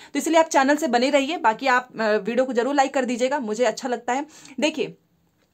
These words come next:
सबसे पहला क्वेश्चन जो कि मैंने वीडियो बनाया था,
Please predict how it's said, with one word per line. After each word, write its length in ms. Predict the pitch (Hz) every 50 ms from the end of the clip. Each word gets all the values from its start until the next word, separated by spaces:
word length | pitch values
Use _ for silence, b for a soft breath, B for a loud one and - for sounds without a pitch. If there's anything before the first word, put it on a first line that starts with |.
| _ _ _ _ _
सबसे 340 | - 294 302 - - 392 392
पहला 460 | 294 - - - 285 247 277 330 349
क्वेश्चन 360 | 349 - 269 247 - 302 294
जो 100 | 254 269
कि 100 | 262 294
मैंने 180 | 262 262 262 277
वीडियो 220 | 220 226 220 254 262
बनाया 240 | 240 202 185 196 202
था, 200 | 190 180 226